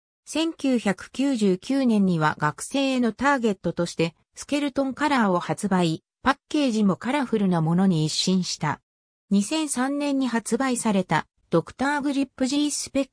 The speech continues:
ク。このシャープペンシルは、グリップが二重構造になっていて、従来のモデルより柔らかくなっている。その中でも、レギュラーとソフトの二種類があり、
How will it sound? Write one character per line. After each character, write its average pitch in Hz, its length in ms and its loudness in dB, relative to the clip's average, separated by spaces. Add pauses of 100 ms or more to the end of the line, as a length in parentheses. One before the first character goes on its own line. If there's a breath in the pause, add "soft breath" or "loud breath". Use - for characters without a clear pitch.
ク。 - 120 -12
こ 196 140 0
の 214 120 4
シ - 140 -2
ャ 254 100 2
ー - 20 -4
プ - 180 -2
ペ 233 160 0
ン 220 80 2
シ - 160 -2
ル 180 120 2
は、 156 180 0 (240)
グ 339 100 0
リ 349 140 4
ッ - 100 -20
プ 196 140 -2
が 170 100 4
二 160 160 2
重 269 280 -2
構 294 220 0
造 226 220 2
に 180 140 4
な 175 100 2
っ - 80 -4
て 185 140 0
い 175 80 0
て、 165 240 0 (240)
従 311 240 2
来 240 220 2
の 165 100 2
モ 156 160 0
デ 240 100 2
ル 233 140 0
よ 208 160 0
り 180 80 0
柔 165 260 4
ら 285 80 -2
か 302 160 -2
く 208 160 0
な 190 120 4
っ 190 40 -4
て - 160 -6
い 147 160 -2
る。 123 200 -6 (600)
そ 208 200 0
の 262 120 2
中 302 300 0
で 214 100 4
も、 165 220 0 (200)
レ 233 180 0
ギ 320 100 -2
ュ 302 40 -4
ラ 262 180 4
ー - 20 -2
と 185 100 0
ソ 254 160 -4
フ - 160 -16
ト 226 100 2
の 180 140 4
二 160 140 2
種 240 180 0
類 240 180 2
が 151 160 0
あ 151 80 0
り、 147 200 -8